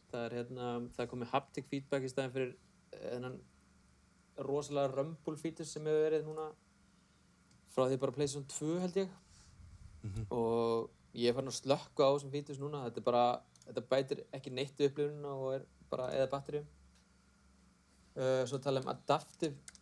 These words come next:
Speaker 1: triggers, ég veit ekki alveg hvað það þýðir, en, eh, einhvern veginn að ég held að sé að vera að tala um takkana, það er að segja ekki R einn,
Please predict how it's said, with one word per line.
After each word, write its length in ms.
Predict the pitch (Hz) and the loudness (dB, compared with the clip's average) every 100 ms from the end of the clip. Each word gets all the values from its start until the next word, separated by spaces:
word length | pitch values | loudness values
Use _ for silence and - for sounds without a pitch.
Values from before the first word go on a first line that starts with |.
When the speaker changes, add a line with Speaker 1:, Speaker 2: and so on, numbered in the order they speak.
| - - - | -20 -20 -2
Speaker 1:
triggers, 380 | 147 151 156 131 | 0 2 0 0
ég 140 | 123 | -2
veit 80 | 123 | 0
ekki 80 | 135 | -2
alveg 140 | 135 | -2
hvað 80 | 139 | -4
það 240 | 131 147 143 | 0 0 0
þýðir, 200 | 156 147 127 | 2 4 2
en, 220 | 123 120 - - | -2 -6 -14 -18
eh, 500 | - - - - 135 | -16 -14 -16 -12 -12
einhvern 160 | 135 | -8
veginn 240 | 135 131 131 | -6 -4 -4
að 200 | 131 - - | -4 -8 -10
ég 80 | 123 | -2
held 160 | 131 160 - | 0 2 2
að 60 | 156 | 2
sé 60 | |
að 60 | 147 | 2
vera 60 | 143 | 0
að 100 | 160 | 2
tala 240 | 165 147 | 4 4
um 160 | 156 - - | 2 -2 -6
takkana, 400 | - 170 - 113 | -6 -6 -2 -4
það 80 | 110 | -2
er 80 | 117 | -4
að 60 | 127 | -2
segja 180 | - | -2
ekki 560 | 151 - - 143 131 127 - - | -4 -8 -2 2 2 0 -8 -8
R 180 | - 135 | -4 2
einn, 200 | 139 135 | 2 0